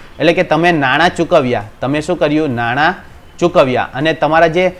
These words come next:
લેણદાર હતા, એ લેણદારને નાણાં મળ્યા. એટલે કે કેવો વ્યવહાર થશે? તો નાણાંની આપ લે થાય છે, માટે કેવો વ્યવહાર થશે? તો એ માટે આર્થિક વ્યવહાર થશે. કેવો વ્યવહાર થશે? આર્થિક વ્યવહાર. અને કારણમાં શું આવશે? તો કારણમાં આવશે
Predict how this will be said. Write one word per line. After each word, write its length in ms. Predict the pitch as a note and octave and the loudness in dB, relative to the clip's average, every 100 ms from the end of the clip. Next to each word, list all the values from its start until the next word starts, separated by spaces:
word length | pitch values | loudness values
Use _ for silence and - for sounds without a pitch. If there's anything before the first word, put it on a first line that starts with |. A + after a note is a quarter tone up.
| - - | -18 -8
લેણદાર 460 | B2 D#3+ G3+ G3+ E3+ | 0 2 4 6 6
હતા, 200 | D#3 C#3+ | 4 2
એ 80 | C3+ | 2
લેણદારને 540 | B2+ C3 D3 D3+ D3+ | -2 0 0 2 -2
નાણાં 420 | C3 A#2+ C3+ D3+ | -2 -2 0 0
મળ્યા. 360 | C3+ B2 A2+ F#2+ | -2 -2 -4 -6
એટલે 180 | B2 C3 | -4 -4
કે 140 | C3 C3 | -4 -2
કેવો 240 | D3+ F3 | 2 4
વ્યવહાર 340 | F3 E3+ F3 | 4 4 4
થશે? 280 | E3 E3 E3 | 2 -2 -2
તો 100 | - | -2
નાણાંની 440 | B2+ B2 C#3 D#3 D#3 | -2 -2 -2 0 0
આપ 160 | C#3+ | 0
લે 120 | D#3 | -2
થાય 180 | D3 D3+ | 0 -2
છે, 120 | C#3+ | -2
માટે 260 | C3 A#2+ B2 | -4 -4 -4
કેવો 240 | B2+ D3+ | -2 0
વ્યવહાર 360 | E3+ D#3+ D#3 D3+ | 2 2 2 0
થશે? 360 | C#3 B2+ C#3 C#3 - - - | 0 -4 -4 -6 -10 -20 -4
તો 100 | B2+ | -2
એ 60 | B2 | 0
માટે 380 | A2+ A2 - | -2 -4 -2
આર્થિક 560 | F3 A#2+ B2+ B2+ F#3 D3+ | -2 -2 -4 0 -2 -2
વ્યવહાર 320 | C3 A#2 A#2 | -4 -2 -6
થશે. 280 | A2+ G#2+ G#2 | -6 -10 -10
કેવો 240 | - D3 | -4 2
વ્યવહાર 340 | F3 D3+ C#3 C#3 | 4 2 0 -2
થશે? 260 | B2+ A2 | -4 -2
આર્થિક 320 | C#3 A#2+ C3 A#2 | -2 -2 -6 -6
વ્યવહાર. 240 | A2 A2 - - - | -6 -6 -10 -20 -10
અને 140 | B2+ C#3 | -6 -4
કારણમાં 440 | B2+ C3+ D#3 E3+ | 0 0 0 -2
શું 200 | E3 F3+ | 2 2
આવશે? 220 | D#3+ D#3+ | 2 0
તો 100 | C#3+ | -4
કારણમાં 540 | B2 B2 C#3 D#3 D#3 C3+ | -2 0 0 0 2 2
આવશે 360 | A#2+ - D3 | 0 -4 -6